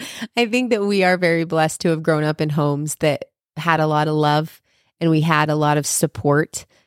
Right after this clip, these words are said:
and we had siblings that we, you know, knew had our backs. And, and that is something that I think has carried us,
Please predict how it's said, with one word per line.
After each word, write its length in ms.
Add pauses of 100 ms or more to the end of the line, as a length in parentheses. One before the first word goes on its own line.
(240)
and 100
we 80
had 440
siblings 680
that 280
we, 380 (220)
you 140
know, 200
knew 360
had 240
our 120
backs. 720
And, 580 (560)
and 200
that 360
is 680 (580)
something 420
that 100
I 80
think 280
has 220
carried 440
us, 520